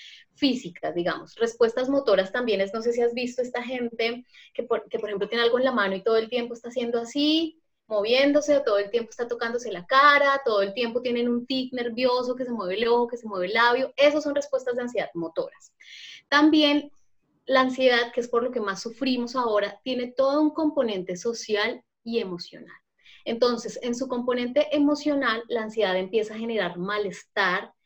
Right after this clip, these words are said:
distanciamiento de gente, distanciamiento de mí misma, empieza a generar mecanismos de evitación, no, yo no hablo con esas personas, no, yo no hablo en público, no, yo no paso por esa calle, no, eh, yo no como esa comida, no,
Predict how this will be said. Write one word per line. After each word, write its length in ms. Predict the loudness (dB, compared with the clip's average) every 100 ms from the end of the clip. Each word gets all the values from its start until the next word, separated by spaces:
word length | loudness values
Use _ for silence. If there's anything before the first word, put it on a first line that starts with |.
| _ -10
distanciamiento 1300 | -4 -4 -2 -4 -4 -4 -4 -2 -2 -2 -2 -2
de 140 | -4 -4
gente, 720 | -4 -4 -2 -4 -4 -4 -2
distanciamiento 760 | -4 -6 -8 -4 -2 -2 -2
de 120 | -6 -6
mí 120 | -6
misma, 540 | -2 -2 -4 -6 -4 -4 -8 -20 -16 -8
empieza 440 | -2 2 2 2
a 60 | -4
generar 480 | -2 2 2 2 -2 -12
mecanismos 580 | -10 -4 -4 -4 -4 0
de 120 | 2
evitación, 580 | 2 -2 -8 -6 -6 -8 -8
no, 100 | -6
yo 160 | -4
no 180 | -4 -2
hablo 320 | -2 -2 -6
con 140 | -10 -10
esas 180 | -12
personas, 500 | -12 -14 -10 -8 -8 -6
no, 160 | -8
yo 160 | -6 -6
no 120 | -4
hablo 300 | -6 -6 -8
en 80 | -10
público, 640 | -8 -8 -8 -6 -6 -6 -10 -20 -10
no, 260 | -2 0 0
yo 140 | 0
no 120 | -2
paso 280 | -2 -4 -4
por 100 | -8
esa 220 | -8 -10 -8
calle, 500 | -2 0 2 -2 -4 -10 -20 -20
no, 380 | -6 0 2 2 0
eh, 120 | 4
yo 160 | 6
no 160 | 4 0
como 320 | 4 4 4
esa 180 | -2 -4
comida, 540 | -4 -2 2 2 2 0
no, 360 | 0 2 -2